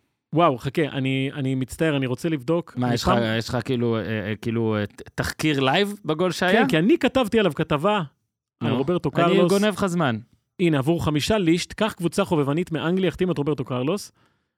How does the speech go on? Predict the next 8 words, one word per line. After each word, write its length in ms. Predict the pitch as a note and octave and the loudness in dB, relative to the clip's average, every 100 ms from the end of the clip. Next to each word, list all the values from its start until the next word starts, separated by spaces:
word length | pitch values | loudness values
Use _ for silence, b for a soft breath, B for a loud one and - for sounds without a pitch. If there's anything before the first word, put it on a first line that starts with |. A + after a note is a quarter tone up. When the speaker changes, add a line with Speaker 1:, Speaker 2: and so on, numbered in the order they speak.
| _ | _
Speaker 1:
אה, 340 | C3+ C3 C3+ C3+ - _ _ _ _ _ _ _ - | -6 -2 -2 -4 -8 _ _ _ _ _ _ _ -18
סנדיי 480 | - F#3+ G3+ E3 C#3+ | -4 0 2 2 2
ליג, 300 | C3+ E3+ F3 | 2 0 -2
הוא 80 | |
שיחק 340 | C3 C3+ F#3+ F3+ | -6 -4 -4 -2
באיזה 220 | D#3+ C#3+ | -2 -2
קבוצה, 440 | - C#3+ - E3 G3+ - _ _ _ _ _ | -2 -6 0 0 0 -8 _ _ _ _ _
אה, 380 | C#3+ C3 C3+ C#3 | -6 -2 0 -2